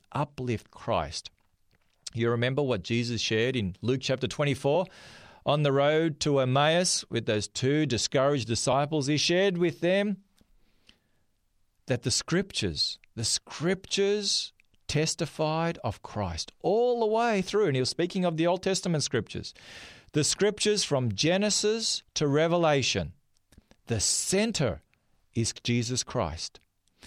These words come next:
And so a true prophet of God will always uplift Jesus,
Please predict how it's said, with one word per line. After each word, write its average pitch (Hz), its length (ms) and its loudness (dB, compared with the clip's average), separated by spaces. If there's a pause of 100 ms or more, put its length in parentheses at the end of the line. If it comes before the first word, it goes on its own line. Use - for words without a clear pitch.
(180)
And 139 120 0
so 139 220 2
a 127 60 2
true 175 220 0
prophet 160 360 -2
of 123 160 -2
God 123 300 2
will 104 320 -2
always 160 540 -2 (100)
uplift 127 480 -4
Jesus, 92 420 -2